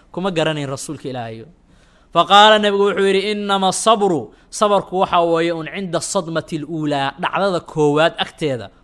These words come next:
waayo," buu yidhi, "sabarku." Waa marka ugu horreysay dhibku soo gaaro. Laakiin markii ugu horreysay wax ku soo gaaraan,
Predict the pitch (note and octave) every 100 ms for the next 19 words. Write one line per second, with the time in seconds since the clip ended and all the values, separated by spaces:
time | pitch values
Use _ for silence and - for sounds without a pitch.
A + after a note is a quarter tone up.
0 | - D3 D3 B2+ A#2+ B2 G#2 - C#3+ F3+
1 | F#3+ A3 D#3+ D3 C3+ D3 F3 - - A2+
2 | F2 - _ _ _ _ _ _ _ _
3 | - E3+ F3 G3 G#3 A3+ - G#3 G#3 F#3+
4 | F3+ F3 F3+ - - G3 F#3+ F#3